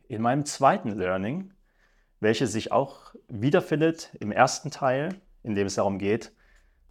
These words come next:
die Einstellung zum Thema Führung zu wählen. Und hier ist ein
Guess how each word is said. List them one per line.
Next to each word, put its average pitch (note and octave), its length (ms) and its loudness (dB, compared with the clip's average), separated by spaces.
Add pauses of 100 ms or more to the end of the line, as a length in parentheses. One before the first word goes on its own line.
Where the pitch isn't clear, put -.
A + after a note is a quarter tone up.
(240)
die G2 220 -2
Einstellung A#2+ 540 0
zum A2 140 -6
Thema A2 240 -2
Führung A#2 360 -4
zu F2+ 280 -8
wählen. G#2 540 0 (320)
Und G2 160 -8
hier E3 580 -2 (280)
ist A2+ 560 -2
ein G2+ 500 0